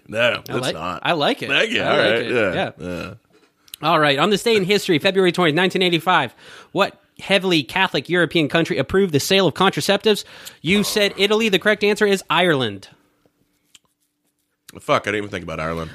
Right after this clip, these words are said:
Speaker 2: Ireland, yes.
Speaker 1: They
Speaker 2: I,
Speaker 1: are heavily Catholic,
Speaker 2: uh,
Speaker 1: aren't they?
Speaker 2: I, in two thousand eleven,
Speaker 1: Mm.
Speaker 2: they were eighty-four percent Catholic.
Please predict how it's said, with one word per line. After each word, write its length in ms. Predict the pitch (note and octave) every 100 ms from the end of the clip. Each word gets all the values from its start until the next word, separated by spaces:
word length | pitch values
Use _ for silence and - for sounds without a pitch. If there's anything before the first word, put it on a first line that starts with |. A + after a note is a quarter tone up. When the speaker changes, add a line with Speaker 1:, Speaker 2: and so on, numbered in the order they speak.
| - -
Speaker 2:
Ireland, 520 | D#3+ F3+ D#3+ B2+ G#2+
yes. 380 | B2+ D3 B2+ -
Speaker 1:
They 60 | C#3
Speaker 2:
I, 100 | C#3+
Speaker 1:
are 60 | F#2
heavily 260 | F#2 F2+
Catholic, 340 | F2 F2 F2 -
Speaker 2:
uh, 60 |
Speaker 1:
aren't 460 | C#3 C#3+ C#3 C#3 -
they? 60 | D3
Speaker 2:
I, 40 | D3+ -
in 260 | D3 C#3
two 260 | - - G#3+
thousand 460 | G#3 G3 G3 F3 -
eleven, 680 | C3 C3 D3 D#3+ B2+ A2 G#2+ G#2
Speaker 1:
Mm. 260 | G#2 F#2 G2 A#2+
Speaker 2:
they 140 | C#3
were 120 | C#3 -
eighty-four 420 | C#3 C#3 C3+ D3 B2+
percent 340 | C3 A#2+ -
Catholic. 480 | - - - -